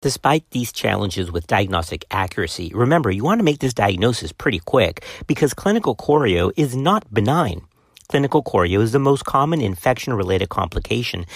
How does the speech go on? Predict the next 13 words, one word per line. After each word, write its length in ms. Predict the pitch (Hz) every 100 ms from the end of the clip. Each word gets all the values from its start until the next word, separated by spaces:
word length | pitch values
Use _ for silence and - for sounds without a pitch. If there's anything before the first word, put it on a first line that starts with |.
| - -
in 200 | 151 165 -
L 200 | 117 104
and 200 | 90 87
D 100 | 110
units 520 | 127 90 82 87 - -
worldwide. 840 | 113 139 139 107 120 170 90 - - _ _ _ -
This 200 | 110 135
syndrome 420 | - 95 90 98
is 80 | 101
a 80 | 117
well-known 520 | 113 139 143 113 90
risk 280 | 90 120 -
factor 480 | 95 80 - 85